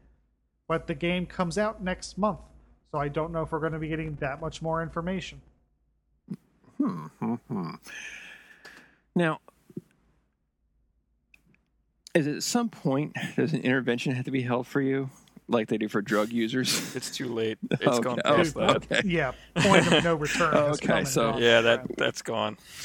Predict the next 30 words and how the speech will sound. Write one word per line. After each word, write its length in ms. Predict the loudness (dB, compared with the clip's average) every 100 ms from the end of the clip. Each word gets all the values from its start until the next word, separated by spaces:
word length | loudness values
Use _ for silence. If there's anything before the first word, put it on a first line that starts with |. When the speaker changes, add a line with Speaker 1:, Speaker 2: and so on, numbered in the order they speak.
| 2
Speaker 2:
Uh, 180 | 4 4 2
all 180 | 2 4
right, 240 | 2 -2
so 140 | 0 0
you've, 240 | 0 0
you've 240 | 0 -2
crossed 340 | 0 0 2 0
the 60 | 2
event 220 | 0 0
horizon. 520 | 2 2 2 -2 -6 -8 -16 -20 -20 _ _ _ _ _ 2
Speaker 1:
Oh, 220 | 4 4
yes. 380 | 4 2 2 2 2
Speaker 2:
Okay. 80 |
Speaker 1:
No, 180 | 2 -2
point 300 | 0 2 2
of 100 | 2
no 160 | 4 4
return 400 | 2 2 2 2
was 140 | -2
when 100 | -2
I 80 | -4
finished 380 | -2 -2 -2 -8
the 80 | -4
Pokedex. 460 | -2 -2 -4 -2 2
Speaker 2:
Oh, 540 | 4 2 2 0 2
<laughs> 40 | 0
okay. 420 | 0 -2 -2 -2 -2 -2 -2 0
All 80 | -2 0
right. 140 | -4 -4 -12 -14 _ _ _ _ _ _ -16 -12 -10 -12 -16 -10
Speaker 1:
A-, 160 | -8